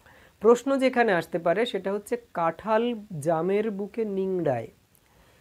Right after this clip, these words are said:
কে কি নিংড়ায়, কোথায় কোথায় সে তার ছায়া ফেলে, বা কোথায় কোথায়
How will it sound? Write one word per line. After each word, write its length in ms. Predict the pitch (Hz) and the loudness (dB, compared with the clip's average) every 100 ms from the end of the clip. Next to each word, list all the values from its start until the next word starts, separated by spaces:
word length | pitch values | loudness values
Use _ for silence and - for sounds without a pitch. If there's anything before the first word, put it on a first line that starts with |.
| _ _ _ | _ _ _
কে 440 | 220 220 220 262 247 _ _ _ _ _ | 6 10 10 8 0 _ _ _ _ _
কি 240 | - 240 233 | -2 0 2
নিংড়ায়, 600 | 196 147 135 127 156 269 - _ _ _ _ _ _ _ _ _ _ _ _ _ _ - | 2 2 0 0 -2 -4 -12 _ _ _ _ _ _ _ _ _ _ _ _ _ _ 0
কোথায় 460 | 233 220 233 240 | 2 4 4 4
কোথায় 560 | 240 214 202 208 269 359 - _ _ _ _ _ | 4 -2 0 0 0 0 -10 _ _ _ _ _
সে 280 | - 190 180 | -4 0 2
তার 220 | 190 226 294 | 2 0 -2
ছায়া 360 | - 165 147 147 | -6 -4 -2 -2
ফেলে, 320 | 139 120 120 - _ _ _ _ _ _ _ _ _ - - | -4 -8 -10 -16 _ _ _ _ _ _ _ _ _ -18 -8
বা 120 | 160 | -8
কোথায় 420 | 156 180 185 208 | -4 -4 0 0
কোথায় 440 | 202 175 180 185 | 0 -4 -2 -2